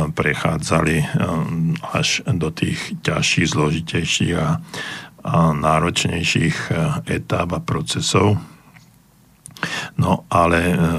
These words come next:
v prvom rade musíme, e, si dať aj nejaký si sumar, alebo to množstvo, alebo ten obraz, v čo-, v čom by sme sa, e,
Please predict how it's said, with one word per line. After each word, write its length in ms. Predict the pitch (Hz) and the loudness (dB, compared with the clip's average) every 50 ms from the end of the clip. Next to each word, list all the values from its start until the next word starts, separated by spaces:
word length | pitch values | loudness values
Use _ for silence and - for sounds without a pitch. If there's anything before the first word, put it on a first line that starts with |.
| 76 76 | -2 -2
v 280 | - - - - - - | -4 -6 -10 -14 -12 -8
prvom 240 | - - 85 87 85 | -4 0 0 2 2
rade 480 | 82 82 82 85 87 85 85 90 80 - - | 2 2 2 2 2 2 2 2 0 -2 -2
musíme, 560 | - 82 80 - - - 87 82 85 82 80 - | -4 -2 -2 -2 -2 -2 0 0 -2 0 -2 -2
e, 40 | - 113 131 92 90 85 82 - - - - - - | -2 -2 -2 -2 -2 -4 -4 -6 -6 -10 -16 -16 -12
si 560 | - - - - - - 185 - - 73 - - - - - - - - - - - - | -8 -8 -6 -6 -4 0 0 2 2 0 -2 -4 -8 -12 -14 -14 -14 -14 -16 -10 -4 -2
dať 240 | 92 90 85 87 82 | 0 2 2 2 2
aj 20 | |
nejaký 380 | 80 82 82 73 - - - 85 | 2 2 0 0 0 0 0 0
si 180 | 85 - - 90 | 2 2 2 0
sumar, 460 | - - - 85 87 85 85 87 90 95 | 2 2 2 2 4 4 4 4 4 2
alebo 480 | 95 - 85 90 82 80 80 82 82 80 | 2 0 0 0 0 0 0 2 0 0
to 160 | - - - - - - - - - - | -2 -2 -2 0 0 0 -2 -2 0 0
množstvo, 800 | - 82 80 78 78 85 82 - - - - 87 87 87 85 - - - - - - - - - - - - | 0 2 2 0 0 -2 -2 -4 -6 -2 0 2 2 2 2 -2 -6 -12 -14 -14 -14 -14 -16 -18 -14 -8 -4
alebo 160 | 82 82 85 | -2 -2 0
ten 240 | 80 - - 76 78 | 0 0 0 2 2
obraz, 640 | 80 82 85 82 87 - 82 87 90 - - - - | 2 2 2 2 2 2 2 2 2 0 0 -2 -4
v 80 | - - - - - - | -6 -8 -10 -12 -8 -2
čo-, 240 | - - 87 82 - | 0 0 0 0 -2
v 140 | - - - | -4 -2 2
čom 320 | - - - 87 87 85 | 2 4 4 4 2 2
by 120 | 82 95 95 82 | 0 -2 -2 -2
sme 220 | - 85 82 82 | -2 -2 -2 -2
sa, 200 | 80 - - 82 | -2 -2 -2 -2
e, 120 | 82 82 | -2 -2